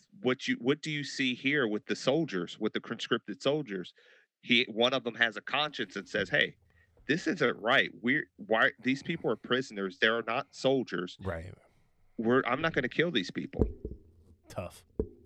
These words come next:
Speaker 1: Yeah. And
Speaker 2: Um, yeah, and I'm
Speaker 1: well
Speaker 2: gonna keep saying Crosshair is the most effective member of Clone Force ninety-nine until someone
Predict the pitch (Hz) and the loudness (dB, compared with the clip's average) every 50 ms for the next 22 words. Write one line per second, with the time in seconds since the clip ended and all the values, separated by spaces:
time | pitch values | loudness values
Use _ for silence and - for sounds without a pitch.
0 | - - - - - - - - _ _ _ _ _ _ _ _ _ _ _ - | -4 -4 -4 -4 -6 -10 -18 -20 _ _ _ _ _ _ _ _ _ _ _ 0
1 | 117 110 - - - - - - _ - 98 95 98 110 107 98 92 87 82 82 | 0 0 0 -2 -6 -18 -20 -14 _ -6 -6 -4 -2 0 0 0 0 -2 -4 -6
2 | 85 - - 117 135 143 127 131 139 147 160 180 185 170 - - 160 135 - - | -10 -10 0 4 4 4 6 6 6 6 6 6 4 0 0 -2 -4 -2 0 2
3 | 135 123 104 - - 123 120 120 123 - - 131 123 123 117 104 - - 113 107 | 2 2 0 0 0 2 2 2 2 0 0 0 0 0 0 -2 -2 -6 -8 -6
4 | 104 101 101 101 104 101 90 - - 110 - 98 - - - 95 90 - - 110 | -6 -4 -2 -2 -2 -2 -2 -4 -6 -6 -8 -8 -6 -6 -6 -6 -6 -6 -6 -6
5 | 101 98 92 85 82 - - - - _ _ _ - 104 92 95 92 95 95 92 | -4 -4 -6 -8 -10 -16 -20 -20 -20 _ _ _ -8 -6 -6 -4 -4 -4 -4 -4
6 | 87 85 - - 101 92 92 92 - - 101 95 87 - 104 95 90 87 87 87 | -6 -6 -6 -4 -4 -4 -4 -4 -6 -6 -6 -6 -6 -6 -8 -10 -8 -8 -8 -8
7 | 85 85 85 85 87 90 90 92 - _ _ - 101 95 90 - - 95 92 87 | -8 -8 -8 -8 -8 -8 -10 -12 -16 _ _ -14 -12 -12 -10 -10 -10 -10 -10 -12
8 | 82 80 80 98 _ _ _ _ - - - - 95 87 85 85 85 85 85 82 | -12 -14 -16 -20 _ _ _ _ -16 -12 -10 -8 -8 -6 -6 -6 -6 -6 -8 -8
9 | 85 90 | -10 -12